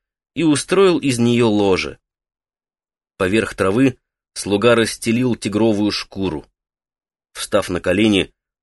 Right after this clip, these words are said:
он снял с хозяина сандалии и развязал пояс. Но Таита рявкнул: «Я не беспомощный младенец.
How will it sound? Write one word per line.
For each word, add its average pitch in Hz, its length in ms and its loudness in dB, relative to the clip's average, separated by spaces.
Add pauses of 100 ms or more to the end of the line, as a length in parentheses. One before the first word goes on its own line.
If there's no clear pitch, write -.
он 95 140 -4
снял 110 360 2
с - 80 -6
хозяина 104 500 0
сандалии 113 880 0 (400)
и 143 100 0
развязал 107 480 0
пояс. 87 560 -6 (580)
Но 80 300 -4
Таита 104 420 -2
рявкнул: 90 640 -4 (480)
«Я 76 300 0
не 120 140 2
беспомощный 120 760 0
младенец. 113 680 0